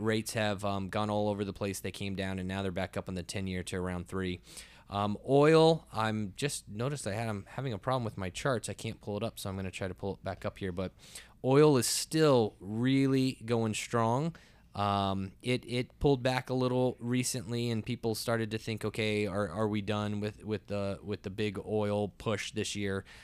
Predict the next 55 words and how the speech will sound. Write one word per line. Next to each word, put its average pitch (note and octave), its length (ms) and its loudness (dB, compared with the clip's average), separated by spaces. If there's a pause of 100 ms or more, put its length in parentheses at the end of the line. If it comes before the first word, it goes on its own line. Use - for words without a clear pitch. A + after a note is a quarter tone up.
(180)
Um, G2 580 0
and D#3 180 4
no, C#3+ 440 6
I, C3 240 -2
I - 20 4
don't C3 180 0
think B2+ 200 -2
that A#2+ 160 0
we A2+ 140 4
are. A2 300 4 (340)
So A2 420 2
energy B2+ 380 0
companies A#2+ 640 -2
are G2+ 160 -2
still A#2 260 0
doing G#2+ 260 0
really A2 220 2
well. G#2 500 2
You'll G#2 200 -2
have G#2 160 -2
to G2+ 80 -6
talk G2+ 240 -2
to G#2+ 80 -8
my G2+ 80 -4
son A2 200 -4
about G2+ 280 0
that G2+ 200 0
in F2+ 80 -12
terms G#2 280 -4
of F#2 60 -8
some A2 180 -2
of F#2+ 100 -4
his G2 140 -4
picks. - 400 -2 (340)
Um, G#2 380 2 (100)
and C#3 380 8 (240)
on A2+ 240 2
the, A2 360 0
uh, A#2 100 -4
one A2+ 360 0
of B2 80 2
the A#2+ 80 4
reasons A2+ 380 2
why G#2 320 4
Kevin A2+ 320 0
is G2+ 120 -2
doing G#2+ 220 0
so G#2 180 0
well G2+ 260 2
in F#2+ 100 -4
the, F#2+ 180 -2
in G#2+ 100 -6
the G#2 60 -4
stock C3+ 340 0
draft. G2 380 -2